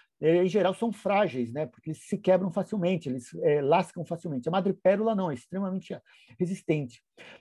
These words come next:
E nesse caso, eles perceberam que a madrepérola, que é feita praticamente de calcita, que é esse carbonato de cálcio,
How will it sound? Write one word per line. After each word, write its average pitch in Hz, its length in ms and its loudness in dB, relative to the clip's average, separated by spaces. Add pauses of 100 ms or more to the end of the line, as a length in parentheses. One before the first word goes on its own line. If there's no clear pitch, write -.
(120)
E 175 80 0
nesse 240 300 2
caso, 208 300 4
eles 185 120 -6
perceberam 196 600 2
que 196 100 2
a 165 80 6
madrepérola, 170 640 2
que 131 140 -4
é 135 240 2
feita 165 300 -2
praticamente 160 600 -6
de - 140 -20
calcita, 170 720 0 (240)
que 160 60 0
é 156 40 2
esse 151 200 -6
carbonato 143 560 0
de 117 120 -12
cálcio, 185 460 -2